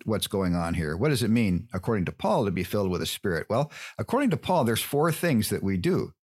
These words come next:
First, we are speaking to one another in psalms and hymns and spiritual songs.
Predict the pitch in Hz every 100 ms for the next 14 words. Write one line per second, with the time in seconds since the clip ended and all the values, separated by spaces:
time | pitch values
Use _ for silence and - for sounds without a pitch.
0 | _ _ _ - 175 156 - 131 110 -
1 | - 170 117 107 180 - _ _ _ -
2 | 110 113 104 101 101 90 - 120 117 120
3 | 123 - 85 87 127 117 117 - - -
4 | - _ 110 101 - 131 127 - 104 -
5 | 151 127 73 - -